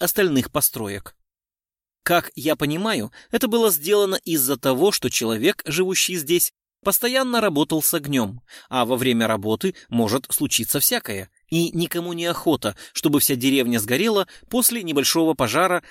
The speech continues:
который не успели вовремя потушить. С высоты постройки я осмотрел дом Крона и не мог не отметить, что он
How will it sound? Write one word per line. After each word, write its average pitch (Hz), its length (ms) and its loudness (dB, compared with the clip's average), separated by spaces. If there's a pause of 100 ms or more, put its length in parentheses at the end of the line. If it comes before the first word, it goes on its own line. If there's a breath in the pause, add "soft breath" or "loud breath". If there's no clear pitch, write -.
(140)
который 247 380 2
не 185 120 0
успели 170 520 2
вовремя 131 480 2
потушить. - 580 -4 (1040)
С - 140 0
высоты 240 380 0
постройки 226 760 -2 (240)
я 233 200 2
осмотрел 202 560 0
дом 160 260 2
Крона 180 580 0 (220 soft breath)
и 202 80 -2
не 220 120 2
мог 233 220 0
не 196 120 0
отметить, 131 500 -2
что - 260 0
он 202 260 0